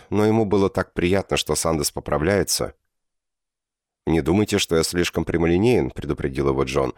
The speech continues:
«но новые протезы и смотрятся великолепно». «Итальянская работа»,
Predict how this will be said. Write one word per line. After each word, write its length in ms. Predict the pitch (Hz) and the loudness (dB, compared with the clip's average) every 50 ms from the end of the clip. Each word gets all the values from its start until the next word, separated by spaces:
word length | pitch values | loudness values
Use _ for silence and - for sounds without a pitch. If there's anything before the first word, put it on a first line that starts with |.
| - - - - _ _ _ | -14 -20 -20 -20 _ _ _
«но 220 | - - 71 73 69 | -4 -2 0 2 2
новые 360 | 71 82 92 90 90 92 87 | 2 2 2 4 2 2 2
протезы 760 | - 85 80 73 - - 78 87 92 85 90 95 98 98 87 82 | 2 -2 -4 -2 0 0 0 0 0 0 0 0 0 0 0 -2
и 80 | 85 73 | -2 -2
смотрятся 540 | - - - 92 107 - 143 127 - - 107 | -2 0 0 0 0 -2 -4 -6 -6 -2 -2
великолепно». 680 | 101 87 - - 78 69 67 - - - - - - _ _ _ _ _ _ _ _ _ _ _ _ _ _ _ _ _ _ _ _ _ | -4 -2 0 0 0 0 0 -2 -4 -10 -12 -12 -14 _ _ _ _ _ _ _ _ _ _ _ _ _ _ _ _ _ _ _ _ _
«Итальянская 720 | - 73 - 78 76 71 73 78 76 71 - - - 71 | -12 -4 -2 -2 0 2 2 2 0 0 -2 -2 -2 0
работа», 500 | 71 76 71 69 78 71 - - 65 - | 0 0 0 0 -2 -2 -2 -4 -8 -10